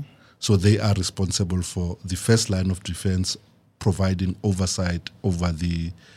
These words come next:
over the administration. We report to Parliament via the Portfolio Committee on Home Affairs. And we also have a system that we, that has served us very well, that we've imported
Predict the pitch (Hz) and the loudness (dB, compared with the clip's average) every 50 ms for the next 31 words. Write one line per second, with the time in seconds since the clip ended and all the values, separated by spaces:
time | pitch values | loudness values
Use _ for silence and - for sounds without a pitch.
0 | - _ _ _ - 113 98 95 92 85 92 87 85 - - 85 85 82 - - | -20 _ _ _ 0 2 4 4 4 2 2 -2 -2 -2 -2 -2 -2 -2 -2 -4
1 | - 85 80 - - 80 76 80 - - _ _ _ _ _ _ _ _ _ _ | -4 -4 -4 -4 -6 -6 -8 -10 -14 -20 _ _ _ _ _ _ _ _ _ _
2 | _ _ _ _ _ _ - 98 101 101 90 95 90 - - 117 113 120 123 123 | _ _ _ _ _ _ -2 0 2 2 2 0 -2 2 6 8 8 8 6 4
3 | - - - - - - _ _ - - - - - 120 123 120 135 147 156 151 | -2 -8 -10 -12 -20 -20 _ _ -12 -12 -4 2 4 4 6 6 6 4 2 0
4 | - - 147 131 - 101 104 101 101 95 92 - - 101 87 - - 110 107 110 | -4 -10 -12 -6 0 2 2 4 2 2 -2 -2 -4 -4 -4 0 0 0 0 0
5 | 104 - 113 101 101 98 - - 104 101 101 101 - 95 80 82 98 98 104 107 | 0 0 0 0 0 0 -2 -2 -4 -4 -4 -4 -6 -8 -6 -2 0 2 2 2
6 | 104 - 120 123 139 143 - - - _ _ _ _ _ _ _ _ _ _ _ | 2 0 0 0 0 0 -4 -10 -12 _ _ _ _ _ _ _ _ _ _ _
7 | _ _ - - 107 107 107 104 123 127 123 - 151 131 113 117 117 120 113 - | _ _ -2 2 4 4 6 6 4 4 4 4 4 4 6 4 4 4 2 0
8 | - - 104 - - 170 160 - - 147 110 104 104 110 110 117 110 110 107 - | -2 -2 0 0 2 2 0 2 2 2 2 2 2 2 2 2 0 0 0 0
9 | 104 104 104 107 107 113 113 120 107 - - - 113 101 104 107 98 85 80 90 | 0 0 0 2 2 2 4 4 2 2 2 0 0 2 2 0 -2 -2 -2 -2
10 | 101 104 117 107 101 98 98 95 92 92 90 98 95 - - 90 92 - - 104 | 0 0 2 2 2 0 0 0 0 -2 -2 -2 -4 -4 -4 -6 -6 -4 -4 -4
11 | 101 104 110 104 101 104 | -4 -2 -2 -2 -2 -4